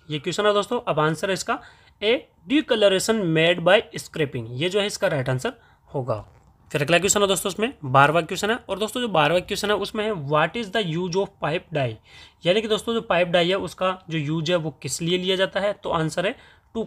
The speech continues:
cut external thread on a pipe, इसके लिए जो है इसका उपयोग किया जाता है, और ये जो है इसका राइट आंसर होगा। फिर अगला क्वेश्चन है दोस्तों इसमें तेरहवाँ क्वेश्चन है, और दोस्तों तेरहवाँ जो क्वेश्चन है उसमें है, "The length of the filler gauge blade is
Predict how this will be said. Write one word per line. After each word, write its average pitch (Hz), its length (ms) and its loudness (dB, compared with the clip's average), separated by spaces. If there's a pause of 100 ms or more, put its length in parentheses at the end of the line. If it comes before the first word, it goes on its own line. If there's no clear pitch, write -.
(120)
cut 220 200 2
external 185 560 -4
thread 170 360 2 (160)
on 151 260 -4
a 226 120 0 (440)
pipe, 117 220 -2 (200)
इसके 170 220 -6
लिए 175 160 0
जो 160 120 0
है 160 80 2
इसका 151 220 -4
उपयोग 135 340 -6
किया 175 220 -2 (260)
जाता 127 300 -2
है, 113 180 -6
और 151 200 -6
ये 165 180 0
जो 156 120 -2
है 165 80 -2
इसका 160 220 -6
राइट 135 180 -4
आंसर 135 240 -4 (420)
होगा। 117 280 0 (320)
फिर 147 100 0
अगला 156 160 4
क्वेश्चन 196 220 2
है 208 60 4
दोस्तों 202 260 0
इसमें 220 200 0 (220)
तेरहवाँ 156 300 4
क्वेश्चन 190 260 -2
है, 214 60 4
और 190 140 2
दोस्तों 196 260 -4 (280)
तेरहवाँ 226 280 4
जो 262 140 0
क्वेश्चन 160 340 -8
है - 80 -4
उसमें 190 300 -6
है, 214 100 -4 (440)
"The 160 180 4
length 196 340 4
of 240 180 0
the 233 200 0
filler 180 360 2 (100)
gauge 147 380 0 (340)
blade 175 580 6
is 202 180 -6